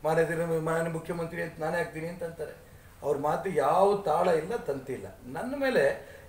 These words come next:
ಇವತ್ತು ಸ-, ನಾನು ಎಂದೂ ಕೂಡ ಲೋಕಸಭೆಗೆ ಎಲ್ಲೂ ಸ್ಪರ್ಧೆ ಮಾಡೋ ಪ್ರಶ್ನೆ ನನಗಿಲ್ಲ, ಆಸಕ್ತಿ ಇಲ್ಲ. ಅರ್ಥ ಆಯ್ತಾ? ಸಿದ್ದರಾಮಯ್ಯ "ನಿಲ್ಲಲ್ಲ, ನಿಲ್ಲಲ್ಲ, ನಿಲ್ಲಲ್ಲ" ಅಂದ್ರು. ಕಳೆದ ಚುನಾವಣಾ ಸಂದರ್ಭದಲ್ಲಿ ಹೇಳಿದ್ರು, "ಇದೇ ಕೊನೆ ಚುನಾವಣೆ, ಮತ್ ನಿಲ್ಲಲ್ಲ" ಅಂದ್ರು. ಎರಡೆರಡು ಕಡೆ ಸ್ಪರ್ಧೆ ಮಾಡೋದು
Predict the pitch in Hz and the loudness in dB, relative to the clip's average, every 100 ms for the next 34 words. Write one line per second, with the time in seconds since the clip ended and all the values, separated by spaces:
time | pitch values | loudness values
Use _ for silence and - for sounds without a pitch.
0 | - 202 208 180 160 165 180 170 180 208 | 4 4 4 0 0 4 4 4 2 2
1 | 247 - 190 185 185 165 180 - 160 165 | 0 2 2 4 2 0 -2 -2 0 0
2 | 151 190 - 143 151 147 143 143 135 123 | 0 -2 -2 -2 0 0 0 -2 -6 -8
3 | 156 135 170 151 143 - 262 156 - 131 | -6 -4 -6 -6 -2 0 0 -2 -6 -10
4 | 92 - - - - - - - - - | -10 -16 -18 -20 -20 -20 -20 -20 -20 -18
5 | - - - - - 110 139 120 165 151 | -18 -20 -20 -20 -12 -6 -2 -2 -2 -4
6 | 170 185 190 196 190 190 196 196 190 190 | 2 6 6 6 6 6 8 8 6 6
7 | 196 190 190 180 190 190 185 180 - - | 6 6 6 6 4 6 4 2 0 -6
8 | - - - - - - - 143 160 180 | -10 -18 -20 -20 -20 -16 0 2 4 4
9 | 180 185 190 190 185 185 170 185 180 147 | 6 8 8 6 4 2 4 4 4 4
10 | - 143 170 170 190 190 185 175 175 196 | 2 -2 0 2 2 4 4 4 4 4
11 | 202 190 180 170 156 135 - - - - | 4 2 2 4 2 0 -6 -16 -12 2
12 | 151 190 185 196 180 170 147 131 113 98 | 6 8 8 6 4 2 2 0 -2 -8
13 | - - | -12 -18